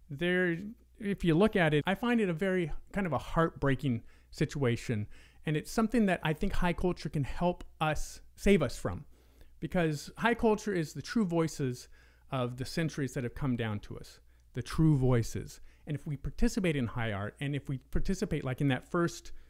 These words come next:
the first Oscar Wilde quote, in, in adjusting our gaze to the stars,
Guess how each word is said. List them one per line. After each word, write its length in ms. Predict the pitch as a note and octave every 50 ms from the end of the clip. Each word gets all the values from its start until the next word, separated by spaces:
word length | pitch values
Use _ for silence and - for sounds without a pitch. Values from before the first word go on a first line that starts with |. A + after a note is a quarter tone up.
| - - -
the 80 | -
first 240 | C#3 - A#2+ - -
Oscar 260 | D3+ C#3 C3 - D3+
Wilde 320 | C#3 B2 B2+ B2+ C3 C#3 C3+
quote, 260 | - E3 D#3 E3 -
in, 200 | C#3 B2 B2+ B2 - -
in 180 | C#3 C#3+ E3+ - -
adjusting 460 | C3+ B2 - D3 C#3+ - - F3+ D#3
our 80 | C3+ B2+
gaze 260 | B2 C#3 C3 C3+ -
to 80 | - C#3+
the 120 | B2+ B2
stars, 580 | - - - C3 B2 C#3+ E3 F#3+ G3 - -